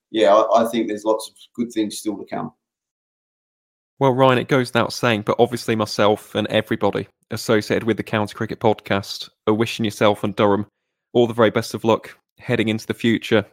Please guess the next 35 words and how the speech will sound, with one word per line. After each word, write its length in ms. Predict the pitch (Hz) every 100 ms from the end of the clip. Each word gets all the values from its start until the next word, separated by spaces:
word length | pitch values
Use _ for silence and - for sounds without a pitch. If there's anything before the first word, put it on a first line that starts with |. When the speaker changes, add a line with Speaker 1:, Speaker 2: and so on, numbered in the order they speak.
| _ -
Speaker 2:
Personally 320 | 139 - 123
speaking, 560 | - 123 117 123 117 113
I 80 | 104
think 260 | - 113
it's 100 | -
quite 180 | - -
obvious 300 | 110 - 107
to 60 | 101
tell, 260 | - 107
but 300 | 107 107 - - _ _ _
I 60 | 113
love 200 | 117 -
the 80 | 107
project. 440 | 107 104 98 - - _ -
I 80 | 107
really 240 | 113 104
do. 260 | 101 104 101 _ -
I 60 |
love 280 | 107 113 110
the 60 | 110
methodologies. 720 | 107 - 113 104 - 101 104
I 20 |
love 160 | 107 117
the 60 |
style 320 | 104 - 104 98
of 80 |
play. 240 | - 104 101
It's 100 | -
just 240 | 139 -
been 240 | - 120 113 _ _ _
a 80 | 120
breath 360 | - 135 135 -
of 100 | 110
fresh 300 | 113 104 110
air. 260 | 98 95